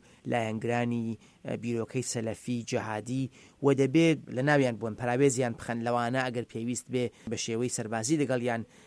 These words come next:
دەستە و یەخە بن. بەڕای ئێوە ئەو داواکاریە چەند گونجاوە و حزبەکانی ڕۆژهەڵاتی چەند توان لەو بوارەدا چالاک بن؟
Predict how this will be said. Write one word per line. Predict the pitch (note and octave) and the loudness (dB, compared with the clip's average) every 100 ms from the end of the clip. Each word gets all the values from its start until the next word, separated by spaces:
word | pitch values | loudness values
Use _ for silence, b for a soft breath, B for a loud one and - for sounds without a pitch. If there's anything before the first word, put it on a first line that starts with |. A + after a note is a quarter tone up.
| B | B
دەستە | A#2+ B2+ - | -4 -4 0
و | B2 | -2
یەخە | A#2+ - | -2 -4
بن. | A2 A#2 - B B | -6 -6 -10 B B
بەڕای | C#3 D#3 | 0 2
ئێوە | D3+ D#3 D#3 | 2 2 2
ئەو | D3+ D#3 D3 | 4 6 6
داواکاریە | C#3 B2 A#2+ - B2 C#3 C#3 | 4 2 0 -2 -2 -2 -2
چەند | - E3 | -2 0
گونجاوە | C#3+ C#3 B2+ C3 B2 A#2+ | 2 2 2 2 4 2
و | A#2+ - B | 0 -4 B
حزبەکانی | B B2 A2 C3 C3 | B -6 -4 -2 -2
ڕۆژهەڵاتی | B2 B2 C3 | -2 -4 -4
چەند | D3+ C3 | -4 -4
توان | B2+ C3 | -2 -2
لەو | C3 | -2
بوارەدا | A#2+ A#2+ B2 | -2 -2 -2
چالاک | B2 A2+ A2 A2+ | -6 -6 -4 -6
بن؟ | - G#2 | -8 -20